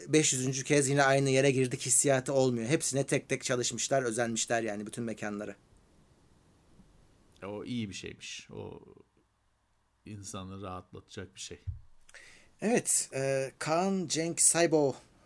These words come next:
Speaker 1: "Bugün benim doğum günüm." diyor. "Sizin de öyle, iyi ki doğdunuz.
Speaker 2: Oo.
Speaker 1: Teşekkür ederim." demiş. Sen de iyi ki doğ-,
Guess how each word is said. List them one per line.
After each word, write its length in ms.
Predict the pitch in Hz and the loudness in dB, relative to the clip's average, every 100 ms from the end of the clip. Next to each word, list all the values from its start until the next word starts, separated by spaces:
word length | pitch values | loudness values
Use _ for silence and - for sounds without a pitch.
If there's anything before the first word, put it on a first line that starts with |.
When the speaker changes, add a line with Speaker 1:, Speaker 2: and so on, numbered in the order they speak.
| _ | _
Speaker 1:
"Bugün 280 | 147 160 170 | -2 0 4
benim 240 | 160 185 | 4 6
doğum 240 | 175 190 196 | 6 6 8
günüm." 240 | 202 202 | 6 6
diyor. 440 | 190 175 139 - - | 6 6 4 -2 -6
"Sizin 300 | 123 135 147 | -4 -2 0
de 40 | |
öyle, 220 | 135 135 147 | 2 2 2
iyi 100 | 127 | 0
ki 100 | 127 | 2
doğdunuz. 360 | 127 104 101 | 2 2 0
Speaker 2:
Oo. 40 | 92 | -2
Speaker 1:
Teşekkür 380 | 123 135 - | -2 -4 0
ederim." 280 | 135 123 123 | 0 0 -2
demiş. 200 | 127 185 | 0 0
Sen 240 | - 151 170 | 4 4 6
de 40 | |
iyi 80 | 170 | 6
ki 100 | 165 | 6
doğ-, 240 | 165 160 | 4 4